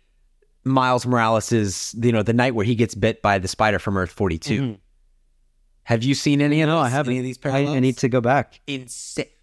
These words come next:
Speaker 1: so if you go back and watch the first film, the first most obvious thing that's gonna stand out is that the, the spider forty-two glitches.
Speaker 2: Mm.
Speaker 1: It glitches. And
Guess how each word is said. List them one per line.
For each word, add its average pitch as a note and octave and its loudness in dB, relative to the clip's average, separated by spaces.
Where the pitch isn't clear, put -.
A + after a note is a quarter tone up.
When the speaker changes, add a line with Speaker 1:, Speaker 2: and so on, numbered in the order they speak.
Speaker 1:
so F3 0
if D3+ 0
you D#3 0
go D#3 2
back F#3 0
and F#3+ 2
watch D#3 0
the - -6
first C3+ -2
film, C#3 0
the C#3 0
first F3+ 0
most E3 2
obvious C#3 2
thing C#3+ 0
that's A#2+ -2
gonna B2 0
stand A2+ 0
out B2 2
is C#3+ 2
that C3+ 0
the, C3 0
the C3 -2
spider D3+ 2
forty-two D3+ 2
glitches. - 0
Speaker 2:
Mm. C3 2
Speaker 1:
It C#3 0
glitches. D3+ -2
And E3 2